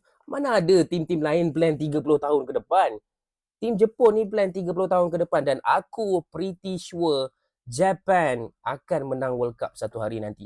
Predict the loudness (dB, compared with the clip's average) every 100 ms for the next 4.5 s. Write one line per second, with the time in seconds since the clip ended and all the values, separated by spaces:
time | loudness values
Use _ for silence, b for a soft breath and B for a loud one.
0 | -14 -8 -6 -6 -6 -8 -8 -10 -8 -8
1 | -8 -8 -6 -8 -8 -8 -10 -12 -14 -18
2 | _ -14 -4 -2 0 0 0 0 0 -2
3 | -2 -4 -2 -2 -2 -2 0 0 0 -2
4 | -2 -4 -6 -4 -4